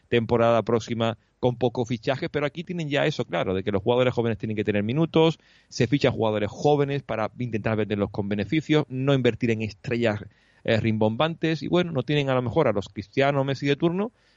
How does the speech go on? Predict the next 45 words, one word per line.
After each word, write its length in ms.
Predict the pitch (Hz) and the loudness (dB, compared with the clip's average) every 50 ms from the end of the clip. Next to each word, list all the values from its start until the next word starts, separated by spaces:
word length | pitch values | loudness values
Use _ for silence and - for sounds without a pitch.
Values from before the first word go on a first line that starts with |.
| _ _ _ | _ _ _
pero 160 | - 117 113 | 2 2 2
tienen 180 | 113 113 120 | 2 0 0
una 120 | 117 117 110 | -2 0 -2
competición 480 | 120 110 117 110 113 110 131 135 - - | 0 0 0 -2 -2 0 0 -2 -2 -2
saneada, 760 | - - - - 107 110 113 113 123 156 170 156 185 185 185 - _ _ _ _ _ _ | -8 -10 -4 -2 -2 -2 0 0 -2 -2 0 0 0 -2 -2 -4 _ _ _ _ _ _
tienen 380 | - 117 117 117 117 117 113 117 | -4 -2 0 2 0 0 2 0
una 180 | 117 117 117 | 0 0 2
competición 600 | 110 113 110 101 110 113 107 - - 123 110 101 | 2 2 0 0 -2 -2 0 0 0 0 0 -2
bien 240 | 95 104 110 117 117 | -4 0 0 2 2
organizada, 680 | 117 117 113 117 120 117 110 - 120 123 135 156 170 165 - _ _ _ _ _ _ | 2 2 0 -2 -4 -4 -4 -2 -2 0 0 0 -2 -4 -8 _ _ _ _ _ _
y 200 | - 104 101 95 | -8 -4 -2 0
eso 180 | 101 95 - 156 | -2 0 0 0
es 60 | 131 | 2
lo 100 | 110 101 | 2 0
que 100 | - 98 | 0 -2
prioriza 360 | 90 107 92 92 92 - - | -2 -2 -2 -2 -2 -4 -2
el 60 | 90 85 | -2 -2
alemán. 320 | 85 85 78 80 73 - - | -2 -4 -6 -6 -10 -4 2
Un 240 | 147 147 156 143 117 | 2 4 4 2 0
plan 360 | - 117 117 113 107 107 - _ | 0 0 0 0 0 -2 -6 _
a 160 | 120 113 113 | -4 -4 -2
medio 320 | 117 120 117 110 104 98 | 0 0 0 2 2 2
largo 280 | 95 90 87 90 92 - | 0 0 -2 -4 -4 -2
plazo, 420 | - 165 170 160 - 202 233 277 - | -2 -2 -2 -2 -2 -4 -4 -4 -2
lo 200 | - 143 107 101 | 0 0 2 2
tenían 300 | 113 110 127 135 127 123 | 2 2 2 0 0 0
en 100 | 117 113 | 0 0
el 40 | |
año 180 | 110 107 107 98 | 0 0 0 0
dos 140 | 95 92 95 | 0 0 -2
mil, 380 | 107 120 139 147 160 160 165 | -2 -2 0 0 0 -2 -4
cuando 320 | - - 110 104 101 101 95 | -2 0 0 2 2 0 -2
quisieron 340 | 101 101 - 110 98 104 101 | -2 -4 -4 0 0 0 0
cambiar 280 | 98 95 98 104 98 | 0 -2 0 2 2
lo 40 | 98 | 2
que 80 | 98 98 | 0 0
te 100 | 104 95 | -2 -4
dije 220 | 95 87 - 98 | -4 -4 -2 -2
antes, 320 | 92 98 101 110 104 101 | -4 -2 -2 -4 -4 -6
toda 280 | - _ 123 113 113 107 | -2 _ -2 0 0 -2
la 40 | 107 | -4
estructura 560 | 107 - - 113 104 - - - 113 104 101 | -4 -6 -6 -6 -6 -6 -4 -4 -2 0 0
de 80 | 98 92 | 0 0
fútbol 300 | - 110 98 95 90 85 | 0 0 2 2 2 4
base, 420 | 107 123 135 - 160 160 160 - | 2 0 0 0 -2 -2 -2 -4